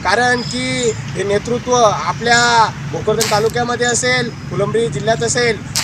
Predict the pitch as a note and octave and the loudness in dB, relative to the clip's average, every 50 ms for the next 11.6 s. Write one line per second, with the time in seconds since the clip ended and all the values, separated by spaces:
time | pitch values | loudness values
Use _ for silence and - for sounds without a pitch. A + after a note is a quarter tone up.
0 | - - - F3+ G3 A3 A#3 A#3+ A#3+ A#3 - - B3 B3 B3 A3 - G#3 - - | -4 -2 0 0 2 2 2 2 0 -2 -4 -4 -2 -2 -2 0 0 0 0 0
1 | A#3 A#3 A3+ A#3 A3 A3 A3 A3+ A#3+ A#3 - A#3 A3+ A#3 B3 A#3 A#3 A3+ A#3+ B3 | -2 -2 -2 0 0 0 0 0 0 0 0 0 0 0 0 0 0 0 0 0
2 | B3 A#3 A3 G3+ G3 G3 G#3 G#3+ G#3+ G#3+ G#3+ G#3+ A3 - - A#3+ A#3+ B3 A#3+ A#3+ | -2 -2 -2 0 0 0 0 0 2 2 2 2 2 0 0 -2 -2 0 0 2
3 | A3+ A#3+ A#3+ A3+ A3 G#3 G#3 G3+ A#3 A3+ G3+ G3+ G3+ - - A3 G#3+ A#3 A3+ A3+ | 2 2 2 0 0 0 -2 -2 -2 -2 -2 -2 -2 -2 -2 -2 -2 0 0 0
4 | A#3 A#3+ A#3 A3+ - A3+ - - G#3 - A#3+ G#3+ F#3 F#3 G3 G#3+ A#3 B3 A#3+ A#3+ | 0 0 -2 -2 -4 -6 -8 -8 -6 -4 -2 -2 0 2 4 4 4 4 2 0
5 | A#3 A3+ A#3 A#3 A3+ A#3+ A3+ A3 G#3+ - A#3 A#3 A3 A#3 A3+ A3 G3 D#3+ - - | 2 2 2 0 0 0 0 0 0 0 -2 -2 0 2 2 2 2 0 -4 -8
6 | - - - - G3+ G#3+ A#3 A#3+ A#3+ A#3+ A3+ - - - - - - - - F#3+ | -10 -10 -6 2 4 4 4 4 2 0 -2 -6 -10 -8 -6 -6 -6 -2 -2 -2
7 | G3+ G#3+ A3+ A3 - - - - A#3 B3 B3 B3 A#3+ B3+ B3+ A#3+ A#3+ G#3+ F#3+ F#3 | -2 0 -2 -2 -2 -2 0 0 0 0 0 -2 -4 -4 -4 -2 -2 -2 -4 -2
8 | G3+ A3 A3 - G#3 G3 - - A3+ B3 B3+ - B3 A#3 A#3+ A#3 A#3+ A#3 A#3+ A3 | -2 -4 -2 -2 -4 -2 0 0 0 2 0 -2 -2 -2 0 0 2 2 0 0
9 | - - G3+ A#3 A#3 A3 A#3+ A#3 A3 G#3+ G#3+ G#3 A#3 A#3+ A#3 A3 A3+ A#3+ A#3 - | -2 -2 -2 -2 0 0 0 -2 0 0 0 0 0 0 2 2 2 2 0 2
10 | A3 G#3 G3+ - B3 B3 B3 A#3 G#3 G3+ G3 G#3 G#3 A#3+ A3+ G#3 G#3 G#3+ A3+ A#3 | 2 2 2 0 -2 -2 -2 0 0 0 0 0 0 0 0 0 0 0 0 -2
11 | A#3 A#3 A#3 A#3+ A#3+ A#3 A3 A3+ A#3 B3 B3 | -2 -2 -2 0 0 0 0 0 -2 -4 -6